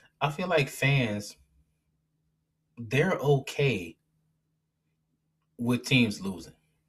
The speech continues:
Like, that's cool. But what fans aren't okay with is lack of effort. And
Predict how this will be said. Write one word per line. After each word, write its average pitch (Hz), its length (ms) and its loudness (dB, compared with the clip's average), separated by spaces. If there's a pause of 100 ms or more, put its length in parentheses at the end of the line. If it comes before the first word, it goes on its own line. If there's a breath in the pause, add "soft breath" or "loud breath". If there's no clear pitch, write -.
(960)
Like, 127 240 2
that's 120 180 0
cool. - 440 -6 (1120)
But 117 440 0 (320 soft breath)
what 127 220 0
fans 143 340 0
aren't 156 320 0
okay 160 340 -2
with 160 300 -6 (480 soft breath)
is 110 180 -2
lack 107 240 2
of 90 160 -6
effort. - 420 -10 (320 soft breath)
And 104 420 -2